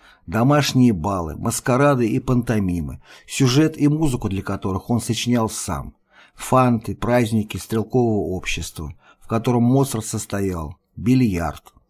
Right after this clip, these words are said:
А как придирчиво относился он к своей одежде,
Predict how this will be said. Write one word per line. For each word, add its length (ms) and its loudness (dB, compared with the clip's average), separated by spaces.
А 160 0
как 300 2
придирчиво 680 4
относился 640 2
он 100 4
к 60 -4
своей 280 2
одежде, 640 -4